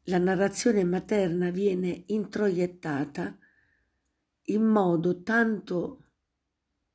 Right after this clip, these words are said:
inconsapevole quanto totale e acritico. La dipendenza emotiva della bambina dalla madre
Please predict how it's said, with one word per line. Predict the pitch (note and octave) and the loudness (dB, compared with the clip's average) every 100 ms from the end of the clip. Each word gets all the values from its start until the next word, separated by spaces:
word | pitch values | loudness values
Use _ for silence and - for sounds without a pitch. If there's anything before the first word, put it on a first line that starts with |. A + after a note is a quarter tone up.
| _ _ _ _ _ _ _ _ _ - | _ _ _ _ _ _ _ _ _ -4
inconsapevole | F3+ D3+ F#3 E3+ - G3+ F#3+ D#3+ D#3+ F#3+ G3+ G3+ | -2 0 0 0 0 -2 2 2 2 -2 -2 -4
quanto | - G3 F3+ F3+ G3 | -4 -2 -2 -2 -6
totale | - E3+ E3+ C4 F3+ F3 F3 | -6 -10 -2 0 2 0 0
e | F3 F3 | 0 -2
acritico. | E3 - D4 F3+ - D#3+ - - D3+ _ _ _ _ _ _ _ _ _ _ _ _ _ _ _ _ _ | -6 0 0 0 -4 -10 -10 -18 -20 _ _ _ _ _ _ _ _ _ _ _ _ _ _ _ _ _
La | F3+ | -4
dipendenza | F3+ G3+ A3+ G#3+ A#3 A3+ - | -2 2 2 2 2 0 0
emotiva | F#3 F3+ F#3+ A#3+ G3+ F3 | 0 0 0 0 0 0
della | E3 E3+ F3 | -2 -2 -2
bambina | F3 F#3+ G#3+ F#3 F3 | -4 -2 -2 0 -2
dalla | F3+ G3+ A3 | -2 -2 0
madre | F3+ F3 E3+ F3 E3+ E3 - | 0 -2 -2 -4 -6 -8 -14